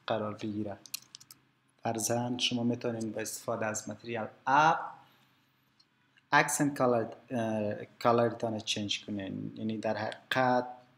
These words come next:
دم اپلیکیشن تان تغییر بدین. خب، از اینا می‌گذریم. اه، ما فعلاً یک پارامتر را پاس می‌کنیم به کانسترکتر متد متریال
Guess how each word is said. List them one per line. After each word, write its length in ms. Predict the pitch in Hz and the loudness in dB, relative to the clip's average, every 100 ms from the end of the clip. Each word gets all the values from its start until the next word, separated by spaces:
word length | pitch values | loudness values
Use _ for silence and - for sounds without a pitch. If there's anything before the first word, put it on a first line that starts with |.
| _ - | _ 6
دم 440 | 151 151 143 139 - - - | 8 8 8 6 0 -10 -6
اپلیکیشن 600 | 131 120 - 113 - 113 | -6 -6 -8 -8 -8 -10
تان 220 | - 117 110 | -8 -10 -10
تغییر 320 | 113 110 107 | -8 -8 -10
بدین. 300 | 107 - 117 _ _ _ _ _ _ _ _ _ _ _ - | -14 -18 -20 _ _ _ _ _ _ _ _ _ _ _ -14
خب، 160 | - 117 | -6 -4
از 160 | 110 | -2
اینا 140 | 117 120 | -2 0
می‌گذریم. 600 | 131 131 143 143 143 - - - - - - _ _ _ _ | 0 2 4 4 2 -6 -16 -20 -20 -20 -20 _ _ _ _
اه، 840 | 120 113 110 110 107 107 104 110 - - | -2 -2 0 -2 -2 0 -2 -4 -8 -8
ما 220 | 120 110 | -4 -4
فعلاً 280 | - 117 120 | -4 0 4
یک 180 | 131 139 | 4 4
پارامتر 720 | - 127 120 123 131 - 131 | 4 4 6 4 2 0 0
را 60 | 123 | 0
پاس 420 | - 131 - 135 | 2 2 4 0
می‌کنیم 440 | 123 120 120 120 | 0 0 -2 0
به 540 | 117 113 110 110 110 110 | 0 0 -2 -4 -6 -8
کانسترکتر 520 | 117 113 120 - 117 | -6 -4 -6 -6 -8
متد 360 | 110 - 113 110 | -8 -8 -6 -6
متریال 420 | 107 - 107 | -8 -8 -8